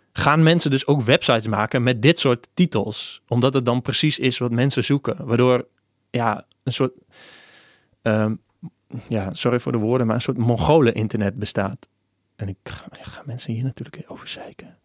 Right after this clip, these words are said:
Nou ja, doe maar. Ehm, ja, dus, dus, ehm, maar mijn punt is dus, waar, eh, waar, waarom stel je die vraag? Waarom wil je dit van mij weten? Omdat, ja, ik, of denk je, ja, misschien is dat het wel. Denk je dat ik een soort van ingenieus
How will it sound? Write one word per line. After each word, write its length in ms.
Nou 160
ja, 80
doe 140
maar. 160
Ehm, 360
ja, 240
dus, 320
dus, 320
ehm, 420
maar 220
mijn 220
punt 180
is 100
dus, 240
waar, 420
eh, 160
waar, 280
waarom 220
stel 180
je 60
die 120
vraag? 260
Waarom 360
wil 80
je 60
dit 160
van 280
mij 220
weten? 460
Omdat, 360
ja, 240
ik, 140
of 180
denk 280
je, 280
ja, 140
misschien 300
is 60
dat 160
het 120
wel. 300
Denk 180
je 80
dat 120
ik 60
een 60
soort 180
van 180
ingenieus 720